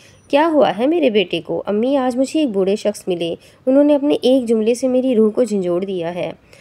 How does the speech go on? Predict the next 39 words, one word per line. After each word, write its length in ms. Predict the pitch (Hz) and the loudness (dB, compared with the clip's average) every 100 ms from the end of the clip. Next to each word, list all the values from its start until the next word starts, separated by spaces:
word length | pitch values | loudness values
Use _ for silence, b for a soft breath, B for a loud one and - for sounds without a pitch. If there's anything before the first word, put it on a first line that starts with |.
| b b | b b
अब 200 | 247 247 | -2 0
उसका 280 | 294 285 277 | -2 0 0
सर 280 | 269 233 220 | 0 2 2
माँ 180 | 220 196 | 2 -2
की 180 | - 185 | -4 -4
गोद 220 | 180 190 | -2 -4
में 100 | 165 147 | -6 -8
था। 240 | - 139 - - - b b b b b | -8 -8 -12 -20 -20 b b b b b
उन्होंने 340 | 320 349 349 | 4 6 4
कहा, 440 | 320 247 226 254 302 | 2 -2 -2 2 2
"जिसने 380 | 247 247 - 285 | 2 -2 0 2
मर 200 | 233 202 | 2 2
ही 160 | 233 | 0
जाना 300 | 254 277 269 | 0 2 2
है 220 | 269 277 311 | 2 2 2
उससे 220 | - 311 | 0 0
दोस्ती 380 | 220 226 - 349 | 2 0 -2 -4
क्यों 220 | 339 240 | -2 -2
लगाई?" 460 | 185 180 - 101 - B B B | -2 -2 -4 -4 -10 B B B
एक 180 | 202 208 | -2 2
लम्हे 300 | 202 202 208 | 0 2 0
के 160 | 208 208 | 0 -4
लिए 200 | 214 208 | 0 -2
उसके 240 | - 202 | -2 -4
बालों 340 | 180 185 202 | 0 0 0
में 100 | 202 | -2
चलता 420 | 196 202 190 196 196 | -2 -4 -2 0 2
उनका 280 | 196 196 | 0 -2
हाथ 360 | 196 185 185 214 | -4 -4 -4 -4
रुका 260 | - - - | -8 -8 -8
था। 220 | - - - B B B | -8 -10 -10 B B B
"अम्मी, 340 | 208 202 196 262 b b - | -2 0 -2 -4 b b 0
अल्लाह 240 | 202 214 | 2 2
से 160 | 240 269 | 2 0
दोस्ती 300 | 285 - 311 | 0 -2 -4
कैसे 340 | 226 226 330 | -4 -2 -2
की 160 | 349 403 | 2 2
जाती 320 | 233 175 156 | 2 -2 -6
है?" 220 | 175 - | -8 -10